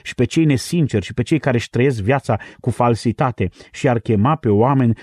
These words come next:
la adevărata închinare dorită de Tatăl Său. Atât timp cât lucrurile merg rău în templu, toate celelalte sunt în haos.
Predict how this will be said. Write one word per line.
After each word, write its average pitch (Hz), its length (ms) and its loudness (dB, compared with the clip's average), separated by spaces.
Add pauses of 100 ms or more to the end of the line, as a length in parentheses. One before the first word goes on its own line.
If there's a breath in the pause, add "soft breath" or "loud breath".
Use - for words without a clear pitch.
la 110 100 0
adevărata 104 540 0
închinare 101 520 0
dorită 98 380 -2
de 87 100 -4
Tatăl 90 300 -6
Său. 78 280 -14 (760)
Atât 165 320 0
timp 214 200 2
cât 131 180 0
lucrurile 143 340 2
merg 127 200 2
rău 131 220 2
în 110 80 2
templu, 117 480 0 (320 soft breath)
toate 180 240 0
celelalte 123 440 0
sunt 104 260 -4
în 95 120 -2
haos. 80 380 -12